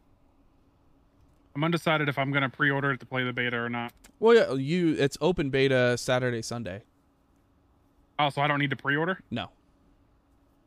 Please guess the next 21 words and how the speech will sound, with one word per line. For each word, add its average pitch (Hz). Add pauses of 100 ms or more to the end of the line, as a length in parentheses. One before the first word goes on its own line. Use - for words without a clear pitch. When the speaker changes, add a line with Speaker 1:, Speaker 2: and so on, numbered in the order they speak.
(920)
Speaker 1:
Oh, 160
I 156
might 139
be 127
doing 135
that 131
then. 139
I 143
don't 139
know. 139 (1600)
I 165
Speaker 2:
Uh, -
Speaker 1:
just, 156
I 160
don't 185
wanna, 170
I 156
don't 175
wanna 156
ruin 135
it. 117